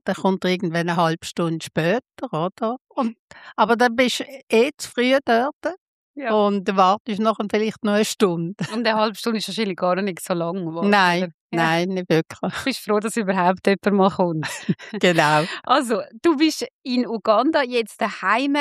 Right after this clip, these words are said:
Speaker 2: und du hast mir gesagt, du liebst es, dort zu leben. Und das heisst nicht, dass du kein Problem kennst, ähm, dort unten, aber das ist deine Heimat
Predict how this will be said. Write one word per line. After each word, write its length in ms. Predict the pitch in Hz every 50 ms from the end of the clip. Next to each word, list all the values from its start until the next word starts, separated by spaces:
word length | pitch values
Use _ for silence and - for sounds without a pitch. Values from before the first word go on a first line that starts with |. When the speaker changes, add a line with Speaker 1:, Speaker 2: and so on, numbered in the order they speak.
| 269 -
Speaker 2:
und 240 | 233 226 214 - -
du 60 | 240
hast 180 | 226 226 220
mir 160 | 202 214 202 190
gesagt, 460 | - - 208 185 190 202 214 208 - - _ _
du 240 | _ - 208 208 208 - -
liebst 760 | 190 180 180 180 175 170 190 190 202 202 - - - - -
es, 280 | 190 170 - - - _ _ _ _ _
dort 200 | 180 175 180 170 - _ - 180 175 - - _ _
zu 160 | - - -
leben. 200 | 175 - 175 196 -
Und 160 | 196 180 165
das 120 | 175 -
heisst 280 | - 175 170 180 - -
nicht, 180 | 202 208 226 - -
dass 220 | - - 196 - -
du 100 | 202 185
kein 320 | - - - 208 196 190
Problem 540 | - - 190 180 185 180 185 185 196 226 220
kennst, 500 | - - - 220 220 247 269 - - - -
ähm, 420 | - 220 202 208 208 208 214 214 208
dort 220 | 220 214 208 -
unten, 300 | 202 196 208 208 220 220 -
aber 200 | - 175 180 196 - - - - - - - _
das 120 | - 208
ist 120 | - - 269
deine 280 | 247 220 208 185 165 143
Heimat 400 | - 147 170 247 311 381 415 -